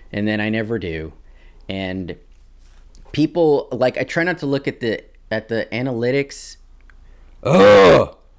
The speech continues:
You know, here on the Con Solo podcast, we like to bleed. I think I bled on the last episode. I'm bleeding. My, the back of my neck is bleeding because I,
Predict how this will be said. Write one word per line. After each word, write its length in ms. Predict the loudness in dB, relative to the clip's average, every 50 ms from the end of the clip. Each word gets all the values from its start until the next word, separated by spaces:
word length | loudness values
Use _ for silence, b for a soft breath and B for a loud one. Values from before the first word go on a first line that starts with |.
| -20 -20 -20 -20 -20 -20 -20 -20 -20 -20 B B B B B B B B B
You 120 | 0 2
know, 360 | 4 4 4 2 0 -2 -6 -14 -20 _
here 280 | -10 -6 -2 0 2 2
on 120 | 2 0
the 80 | 0 -2
Con 260 | -2 -2 0 0 0
Solo 280 | 0 0 0 0 0 0
podcast, 720 | 0 0 0 0 -2 -2 -4 -4 -4 -4 -6 -8 -10 -10
we 380 | -6 -4 -4 -2 -2 -2 -4 -4
like 420 | -2 0 2 2 2 0 -2 -6 -6
to 160 | -4 -4 -4
bleed. 640 | -4 -6 -6 -6 -4 -4 -6 -6 -10 -12 -14 -16 -20 -20 -20 -20 -20 -20 -20 -20 -20 -20 -20 -20 -20 -20 -20 -20 -20 -20 -20 -20 -20 -20 -20 -20 -20 -20 -20 -20 -20 -20 -20 -20 -20 -20 -16 -16
I 60 | -10
think 220 | -6 -4 -2 -2
I 80 | -2 -2
bled 300 | -2 -2 -2 0 0 0
on 120 | -2 -4
the 80 | -6 -6
last 340 | -6 -6 -6 -6 -8 -10 -14
episode. 600 | -14 -14 -14 -14 -12 -12 -12 -12 -12 -12 -14 -16 -20 b b b b b b b b b b b b b b
I'm 140 | -6 -6 -4
bleeding. 500 | -4 -2 -2 -2 -2 -4 -6 -6 -6 -4
My, 140 | -4 -4 -4
the 160 | -6 -8 -6
back 260 | -2 0 -2 -2 -2
of 60 | -4 -6
my 120 | -6 -4
neck 280 | -4 -6 -6 -6 -8 -10
is 100 | -12 -12
bleeding 480 | -10 -10 -8 -8 -8 -8 -10 -10 -10
because 380 | -10 -12 -12 -10 -10 -10 -8 -8
I, 300 | -6 -6 -6 -8 -10